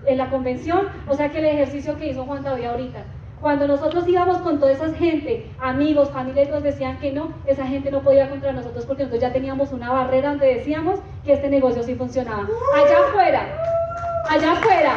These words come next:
mucha gente, mucha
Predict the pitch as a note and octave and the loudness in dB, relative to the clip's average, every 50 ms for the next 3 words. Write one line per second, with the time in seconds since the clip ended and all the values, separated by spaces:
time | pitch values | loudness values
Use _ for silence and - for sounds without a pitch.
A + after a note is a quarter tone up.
0 | - - F#4+ G4 F#4+ G4 G4 F4+ F4 F#4+ F#4+ F4+ E4+ E4+ - - - - - - | 2 0 0 0 0 0 -2 -2 0 0 0 2 2 0 0 -2 -2 -4 -4 -2
1 | - - - - - - - - - A2+ A2+ A2 G#2+ - - - - - - - | -2 -4 -4 -4 -6 -6 -4 -6 -6 -6 -8 -12 -10 -10 -10 -10 -10 -14 -10 -10
2 | - - - - - - - - - - - - - - - - - - - F4+ | -10 -10 -12 -16 -14 -14 -14 -14 -14 -14 -14 -14 -14 -14 -18 -12 -12 -12 -8 -8
3 | F#4+ F#4+ G4 G4+ | -10 -8 -8 -10